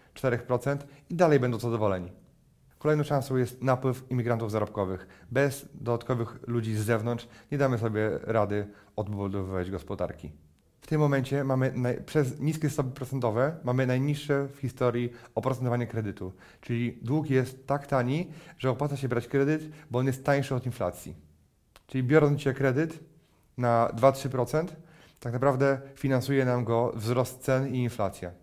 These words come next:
Ale mamy też zagrożenia na rynku nieruchomości. Na przykład pogorszenie się rynku pracy, nie będzie pracy, nie będzie płacy, nie będzie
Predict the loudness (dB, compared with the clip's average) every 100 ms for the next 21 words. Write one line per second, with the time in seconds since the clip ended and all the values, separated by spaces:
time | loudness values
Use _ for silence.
0 | _ -2 0 2 0 -2 -4 -2 0 2
1 | 0 -2 -6 -4 -6 -8 -12 -16 -18 -20
2 | _ -14 -10 -6 -6 -6 -20 -12 -4 -2
3 | 0 0 0 0 0 -2 -2 -2 -2 -6
4 | -8 -12 -20 _ _ -4 -2 -2 -2 -2
5 | -2 -6 -6 -6 -4 -2 -4 -2 -4 -4
6 | -8 -8 -6 -6 -4